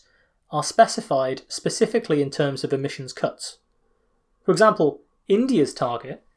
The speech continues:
is to reduce the carbon intensity of its G D P by a third by twenty thirty. In other words, with an economy growing as quickly as India's, its actual emissions could easily be higher in twenty thirty and still meet this pledge.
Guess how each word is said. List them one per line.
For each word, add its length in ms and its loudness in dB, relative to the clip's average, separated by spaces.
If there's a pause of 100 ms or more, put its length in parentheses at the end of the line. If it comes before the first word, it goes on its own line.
(140)
is 100 -6
to 100 -6
reduce 320 -2
the 100 -8
carbon 380 2
intensity 720 -4
of 100 -10
its 100 -8
G 160 -4
D 140 -8
P 340 -12
by 140 0
a 40 -6
third 460 -2
by 80 -4
twenty 300 -8
thirty. 320 -6 (1400)
In 80 0
other 160 4
words, 440 -4 (360)
with 120 0
an 60 0
economy 340 0
growing 260 2
as 80 -6
quickly 300 -4
as 100 -2
India's, 480 -4 (400)
its 100 -8
actual 300 2
emissions 380 -2
could 160 0
easily 280 0
be 100 -2
higher 520 2
in 80 -4
twenty 260 -6
thirty 580 -2
and 80 -6
still 220 -2
meet 160 -6
this 140 -8
pledge. 400 -6